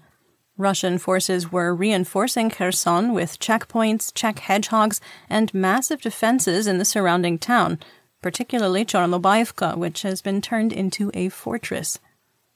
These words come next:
Withdrawing medical resources and patients is not the action of belligerents planning to stay in place.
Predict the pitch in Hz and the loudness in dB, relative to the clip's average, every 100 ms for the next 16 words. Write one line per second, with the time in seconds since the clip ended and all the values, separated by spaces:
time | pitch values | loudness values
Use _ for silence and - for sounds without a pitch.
0 | _ - 196 - 233 240 220 185 196 214 | _ -6 -4 0 4 4 4 2 2 0
1 | 190 180 - 196 196 196 202 185 180 214 | 0 0 0 -2 -2 -2 -2 -2 -2 0
2 | 214 214 202 - 196 202 - - _ _ | 0 0 -2 -2 -2 -4 -8 -20 _ _
3 | - 269 392 262 190 190 - 202 233 208 | -4 -2 0 -2 0 -2 -2 -2 0 -2
4 | 196 190 185 180 185 185 - 180 185 180 | -2 -2 0 0 0 -2 -2 0 0 -2
5 | 208 - 185 170 - 175 175 - 226 151 | -6 -4 -2 -2 -2 -2 -4 -4 -4 -2
6 | - | -6